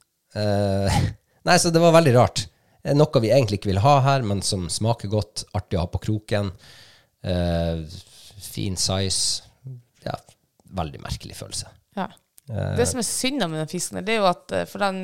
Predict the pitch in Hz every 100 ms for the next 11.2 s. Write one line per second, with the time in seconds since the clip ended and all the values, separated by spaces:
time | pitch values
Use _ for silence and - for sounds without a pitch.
0 | 185 190 190 - 208 170 175 208 170 165
1 | 165 160 160 165 160 - 165 165 165 -
2 | 190 165 170 180 170 151 - 160 160 156
3 | 160 160 151 - 190 196 170 156 165 160
4 | 170 156 160 - - - - - - -
5 | - 247 226 - 262 208 170 175 170 196
6 | 190 - 165 - - - - 175 180 170
7 | 160 - 160 - 170 160 - - 202 180
8 | - - _ _ - - - - - 220
9 | 196 165 185 175 160 156 151 165 160 170
10 | 151 156 147 - 165 - - - 190 175
11 | 156